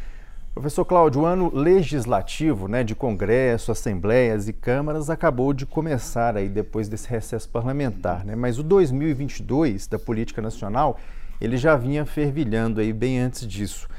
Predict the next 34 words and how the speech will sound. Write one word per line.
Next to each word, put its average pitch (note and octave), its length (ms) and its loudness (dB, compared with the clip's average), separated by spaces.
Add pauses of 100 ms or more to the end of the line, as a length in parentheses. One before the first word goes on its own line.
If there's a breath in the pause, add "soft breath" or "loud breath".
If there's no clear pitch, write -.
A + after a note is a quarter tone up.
(340 loud breath)
E B2 100 2
um F3+ 100 4
assunto G3 400 2
que E3 80 -4
ganhou D3 360 4
as D3 100 4
manchetes A#2+ 720 0
dos A2+ 200 -6
jornais G#2+ 720 0
no A#2+ 100 0
início A2+ 260 -2
do G#2 120 -2
ano C#3+ 100 0
foi D#3+ 220 2
a D#3 40 0
conduta D#3 600 0
do A#2 100 -2
presidente A#2 540 -2
Jair A2+ 180 4
Bolsonaro A2+ 680 0 (440 loud breath)
nos C#3+ 260 2
desastres D3+ 880 4
das C#3+ 300 0
chuvas, G#2 580 0
aí, A2 120 0
sobretudo C#3+ 720 0
na B2+ 180 0
Bahia C#3 560 4 (260 loud breath)
e B2 140 2
aqui C3 220 -2
também B2 400 0 (120)
em C#3+ 220 0
Minas B2+ 360 0
Gerais. G#2+ 500 2